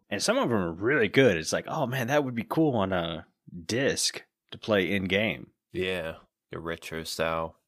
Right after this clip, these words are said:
Speaker 1: Mm-hmm.
Speaker 2: Yeah, I like that.
Speaker 1: Yeah, but I think that's gonna do it for us today, guys. But before Jimbo reads us out,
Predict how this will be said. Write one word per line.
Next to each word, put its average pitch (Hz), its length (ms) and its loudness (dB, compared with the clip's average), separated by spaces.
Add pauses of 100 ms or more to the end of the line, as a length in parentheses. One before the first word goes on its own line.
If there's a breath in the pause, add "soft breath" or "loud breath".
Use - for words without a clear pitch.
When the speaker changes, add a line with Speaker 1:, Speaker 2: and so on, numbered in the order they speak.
(140)
Speaker 1:
Mm-hmm. 92 260 -8 (260)
Speaker 2:
Yeah, 87 200 -6
I 71 40 -4
like 76 240 -8
that. - 220 -16 (260)
Speaker 1:
Yeah, 135 260 -10 (180)
but - 100 -4
I 147 40 -2
think 180 200 0
that's 190 160 -4
gonna 147 200 2
do 120 160 0
it 180 120 -4
for 104 140 -4
us 139 160 0
today, 117 260 -2
guys. 95 340 2
But - 220 -2
before 117 260 2
Jimbo 131 280 2
reads 107 260 0
us 95 120 -4
out, 127 260 0